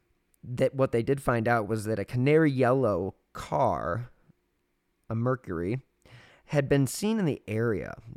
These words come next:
Not to mention that the elephant in the room here, but the car was yellow. And I know criminals aren't the smartest, but seriously, if you're gonna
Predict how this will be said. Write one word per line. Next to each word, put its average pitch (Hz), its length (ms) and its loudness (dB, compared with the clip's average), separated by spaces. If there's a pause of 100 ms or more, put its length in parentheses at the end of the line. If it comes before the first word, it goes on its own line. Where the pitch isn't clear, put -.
Not 156 480 0 (120)
to 214 140 -6
mention 147 800 -2 (540)
that 117 520 -4
the 113 420 -4 (160)
elephant 151 420 0
in 117 60 -6
the 110 120 -4
room 156 540 2
here, 120 320 2
but 117 460 -4
the 110 140 -6 (220)
car 208 280 6
was 135 280 2
yellow. 131 800 4 (540)
And 123 380 0
I 131 80 0
know 190 120 2
criminals 196 420 4
aren't 160 140 4
the 113 80 -2
smartest, 160 1080 4
but 113 300 2
seriously, 139 640 6
if 95 80 -4
you're 123 100 -4
gonna 135 260 0